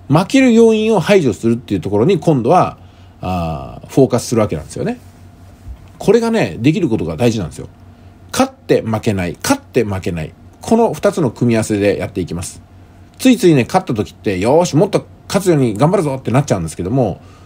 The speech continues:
これ商売と違いますからね。やっぱり年の効果、すごくいい視点を持ってらっしゃるなと思うのが、次の一言に収まってます。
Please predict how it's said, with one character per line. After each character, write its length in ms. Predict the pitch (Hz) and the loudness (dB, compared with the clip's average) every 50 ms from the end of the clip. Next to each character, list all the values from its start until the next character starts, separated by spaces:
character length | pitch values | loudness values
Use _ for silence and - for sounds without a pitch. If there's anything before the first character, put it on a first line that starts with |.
| - - | -8 -2
こ 100 | - - | 0 0
れ 40 | 123 | 2
商 200 | - 262 320 320 | 2 2 4 4
売 140 | 208 131 90 | 4 2 0
と 60 | 98 | -2
違 240 | - - 117 131 143 | -6 -4 -2 0 0
い 40 | 170 | 0
ま 100 | 196 214 | -2 -4
す 80 | - | -6
か 100 | - 85 | -8 -8
ら 60 | 73 78 | -8 -6
ね。 220 | 101 101 - - - - - - - - - - - - - - - | -8 -8 -10 -12 -16 -20 -20 -20 -20 -20 -20 -20 -20 -20 -16 -4 0
や 100 | 147 160 | 0 2
っ 40 | 170 | 2
ぱ 80 | 190 | 2
り 80 | 156 - | 0 2
年 240 | - 151 151 - 202 | 2 0 0 0 0
の 120 | 208 190 | 0 2
効 180 | - 220 196 151 | 4 4 4 6
果、 300 | - 110 98 - - - | 4 2 0 0 -2 -6
す 140 | - - 180 | -6 -2 0
ご 100 | 202 - | 2 2
く 100 | - 147 | 2 2
い 100 | 160 151 | 2 2
い 40 | 123 | 2
視 80 | - | 2
点 100 | - 123 | 0 0
を 40 | 113 | 0
持 100 | 113 117 | 0 -2
っ 40 | - | -2
て 80 | - | -2
ら 40 | 92 | -4
っ 40 | 87 | -4
し 100 | - - | -2 -4
ゃ 20 | |
る 80 | 92 95 | -4 -2
な 160 | 107 110 101 | 0 -2 0
と 80 | 87 90 | -2 -2
思 120 | 85 87 | -4 -4
う 40 | 80 | -2
の 80 | 87 107 | 0 2
が、 320 | 139 135 110 85 - - - - | 4 4 2 2 -2 -8 -10 -4
次 160 | - 147 135 | -2 0 0
の 80 | 104 | 0
一 160 | 90 - - 113 | 0 0 -2 -2
言 180 | 101 90 90 | -2 -2 -4
に 140 | 85 82 98 | -4 -6 -6
収 100 | - 107 | -4 -4
ま 100 | 101 92 | -4 -4
っ 20 | 87 | -6
て 100 | - - | -10 -12
ま 100 | 65 - | -16 -16
す。 200 | - - - | -16 -18 -20